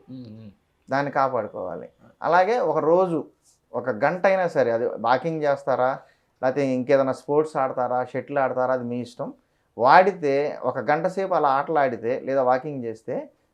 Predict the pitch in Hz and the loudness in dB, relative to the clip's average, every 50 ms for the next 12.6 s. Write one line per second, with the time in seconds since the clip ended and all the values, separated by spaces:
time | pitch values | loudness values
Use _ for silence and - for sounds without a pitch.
0 | _ _ - 160 165 170 190 196 196 185 170 160 156 156 156 - 185 185 175 160 | _ _ 0 0 2 2 2 0 0 -2 -2 -2 -6 -6 -6 -4 -4 -4 -2 -2
1 | 151 147 139 151 170 165 143 135 - - 175 170 - 160 156 - 160 160 151 123 | -4 -4 -2 0 0 0 -2 -4 -6 -8 -8 -8 -8 -10 -8 -6 -4 -4 -2 -2
2 | 131 147 160 165 175 151 123 107 113 107 104 101 101 120 135 135 - - 170 170 | -2 -2 -2 0 -2 -2 -4 -4 -8 -10 -10 -8 -6 -6 -6 -6 -4 -4 -4 -2
3 | 175 175 170 156 - - 160 170 165 165 139 135 135 127 127 127 127 143 - 277 | -2 -2 -2 -2 -2 0 0 0 0 0 -2 -2 -2 -2 -2 -4 -4 -4 -6 -6
4 | 349 - _ _ _ _ _ _ _ _ _ - 156 160 170 165 160 170 170 156 | -8 -10 _ _ _ _ _ _ _ _ _ 0 2 2 2 2 2 0 -2 -2
5 | 151 160 170 180 165 156 156 156 151 156 165 185 185 - - _ _ _ _ - | -2 -2 0 2 2 2 2 0 0 0 0 -2 -4 -4 -10 _ _ _ _ -4
6 | 175 175 170 - 175 190 190 190 - 175 185 185 175 180 175 175 202 185 160 147 | -4 -2 -2 -2 -2 -4 -4 -4 -2 -4 -2 -2 -2 -2 -2 -2 -2 -2 0 2
7 | 147 160 165 160 131 - 107 - - _ _ _ _ _ _ _ _ _ _ _ | 4 4 4 2 -2 -6 -8 -12 -12 _ _ _ _ _ _ _ _ _ _ _
8 | - 135 147 165 170 180 185 190 143 131 120 117 135 143 156 175 180 151 147 139 | 0 2 4 4 4 2 2 2 2 0 0 0 -2 0 0 0 0 2 2 2
9 | 143 143 156 160 165 160 160 156 156 156 151 151 156 151 151 151 151 165 202 254 | 2 2 0 -2 -2 -4 -6 -6 -6 -6 -6 -8 -6 -4 -2 -2 0 -2 -4 -8
10 | - - _ _ _ _ - 127 123 139 160 185 214 233 233 233 214 208 214 220 | -10 -14 _ _ _ _ -10 -4 0 2 4 4 4 4 6 4 4 4 2 0
11 | 214 - - 226 220 220 208 196 175 139 131 117 - - 123 113 110 110 110 - | -2 -4 -4 -2 -2 0 2 2 2 2 0 -4 -6 -4 -2 0 0 0 -2 -6
12 | 131 117 120 120 113 110 107 104 101 101 104 101 | -8 -8 -8 -8 -10 -10 -10 -10 -10 -12 -12 -16